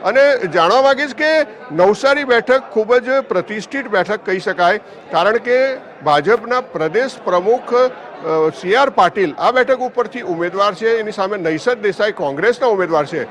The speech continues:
અને, અ, જે રીતના અપડેટ મળી રહ્યા છે એ પ્રમાણે નૈસદ દેસાઈએ પોતાની હાર સ્વીકારી લીધી છે અને તેઓ, અ, સી આર પાટીલ સામે હાર માની ચૂક્યા છે.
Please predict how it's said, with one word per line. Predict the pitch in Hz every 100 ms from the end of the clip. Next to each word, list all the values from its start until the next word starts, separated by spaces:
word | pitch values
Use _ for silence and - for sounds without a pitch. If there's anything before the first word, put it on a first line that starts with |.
| - -
અને, | - 233 262 262
અ, | - - 165 170 165 165 165 165 147
જે | 185
રીતના | 262 254 226
અપડેટ | 233 170 233 240
મળી | 220 208
રહ્યા | 208 208
છે | 208 247
એ |
પ્રમાણે | 233 208 202 208 233
નૈસદ | 226 165 151 240
દેસાઈએ | 220 185 180 180
પોતાની | 208 185 190 202
હાર | 165 143 165
સ્વીકારી | 202 175 175 185 208
લીધી | 208 208
છે | 196 233 247 - -
અને | - 196
તેઓ, | 220 202 214 247
અ, | 247 - - 170 170 165
સી | 156 190
આર | 254 247
પાટીલ | 226 214 220
સામે | 214 185 214 247 247 - -
હાર | 143 185 233
માની | 170 170
ચૂક્યા | 165 156 143 123
છે. | 123